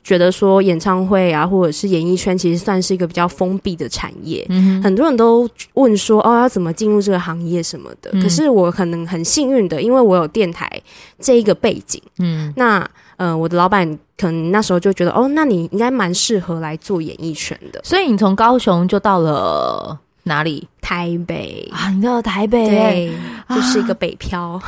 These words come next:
Speaker 2: 你北漂的，就是去应征这个工作的时候，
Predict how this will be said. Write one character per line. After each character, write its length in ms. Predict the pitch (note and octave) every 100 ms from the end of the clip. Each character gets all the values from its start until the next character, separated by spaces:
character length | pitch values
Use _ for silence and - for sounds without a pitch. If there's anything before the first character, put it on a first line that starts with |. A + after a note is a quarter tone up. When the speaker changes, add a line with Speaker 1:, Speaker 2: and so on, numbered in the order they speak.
| -
Speaker 2:
你 120 | A3+ A#3
北 220 | C4+ A3
漂 320 | A#3+ D4 D#4
的， 500 | C4 B3+ G#3+ G3+ E3+ -
就 160 | C4+ C4+
是 520 | A#3+ C4 A#3 F3+ B2+ -
去 400 | - - A#3+ -
应 240 | C#4 B3+ G#3
征 260 | G#3 G#3+
这 200 | G#3 G#3
个 100 | E3+
工 280 | D#3+ F3 F#3+
作 200 | G3 F#3
的 160 | C3+ G#2
时 180 | - A2+
候， 340 | - C3+ A2+